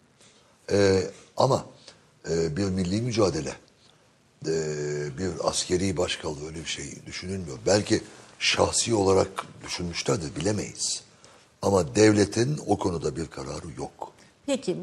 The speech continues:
Speaker 2: bu,
Speaker 1: Zaman belirliyor
Speaker 2: e,
Speaker 1: bunu.
Speaker 2: dokuzuncu Kolordu Komutanlığı'na atanması var. Tüm on dokuz Mayıs'ı başlatan şey, adımlardan birisi. Kilit, kilit tarihler ve kilit adımlar neler diye sorayım.
Speaker 1: Evet.
Speaker 2: Oradan devam edelim, buyurun.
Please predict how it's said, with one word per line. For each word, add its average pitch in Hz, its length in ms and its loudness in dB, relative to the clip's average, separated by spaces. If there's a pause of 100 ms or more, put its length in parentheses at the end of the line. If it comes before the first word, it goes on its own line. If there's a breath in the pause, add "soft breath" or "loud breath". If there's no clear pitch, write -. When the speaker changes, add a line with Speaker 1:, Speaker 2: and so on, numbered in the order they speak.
(100)
Speaker 2:
bu, 208 60 0
Speaker 1:
Zaman 135 300 8
belirliyor - 420 -6
Speaker 2:
e, 202 140 0
Speaker 1:
bunu. 196 100 -2
Speaker 2:
dokuzuncu 254 680 2
Kolordu 185 460 4
Komutanlığı'na 185 500 0
atanması 160 560 0
var. 123 260 2
Tüm 185 200 -2
on 165 180 0
dokuz - 220 -4
Mayıs'ı 139 320 -6
başlatan 143 540 0
şey, - 220 -4
adımlardan 151 720 2
birisi. 147 360 -2
Kilit, 190 260 0 (220)
kilit 202 320 2
tarihler 165 480 4
ve 165 140 2
kilit 170 280 -4
adımlar 156 480 4
neler 165 360 6
diye 139 140 -4
sorayım. 160 440 -4
Speaker 1:
Evet. 180 100 -6
Speaker 2:
Oradan 151 380 -2
devam - 300 -6
edelim, - 320 -10
buyurun. - 180 -10